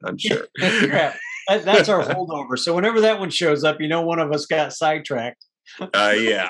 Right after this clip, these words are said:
Speaker 1: <laughs> Definitely. So, it was a great year,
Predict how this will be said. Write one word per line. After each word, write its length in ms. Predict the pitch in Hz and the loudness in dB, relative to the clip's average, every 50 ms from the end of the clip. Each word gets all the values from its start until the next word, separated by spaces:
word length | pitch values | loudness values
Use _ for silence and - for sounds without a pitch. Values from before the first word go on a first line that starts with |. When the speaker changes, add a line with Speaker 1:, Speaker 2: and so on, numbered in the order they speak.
| - _ - | -6 _ -8
Speaker 1:
<laughs> 1500 | 135 - - - - - - 170 - - 165 - - 196 - - - 185 151 - - 180 - - - - 170 - _ - - - - _ _ - - 143 - - 214 - 156 - - | -6 -6 -4 -6 -4 -2 -2 -2 0 0 -2 0 2 0 0 0 0 -4 -4 -2 -2 -4 -4 -4 -6 -8 -8 -8 _ -10 -10 -10 -10 _ _ -16 -10 -6 -2 0 0 0 -2 -4 -4
Definitely. 640 | 104 101 95 95 - 101 98 95 92 90 90 92 - - | -2 -2 -2 -2 -2 -4 -2 0 0 0 -2 -2 -4 -4
So, 600 | - - - - 143 127 113 101 87 78 - - - - - - - _ _ _ _ _ _ _ _ _ - | -4 -2 2 4 4 6 6 4 2 -2 -6 -12 -18 -20 -18 -20 -20 _ _ _ _ _ _ _ _ _ 0
it 80 | 127 127 | 2 2
was 120 | 123 117 | 2 2
a 60 | 120 | 2
great 260 | 104 110 123 131 143 147 | 2 2 2 2 2 2
year, 460 | 131 120 127 147 180 202 202 - | 2 4 4 4 2 0 -4 -6